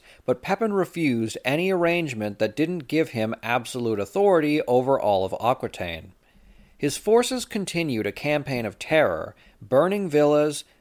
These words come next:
vineyards, and even attacking monasteries.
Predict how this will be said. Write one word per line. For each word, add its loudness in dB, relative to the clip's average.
vineyards, 0
and -4
even -2
attacking -4
monasteries. -4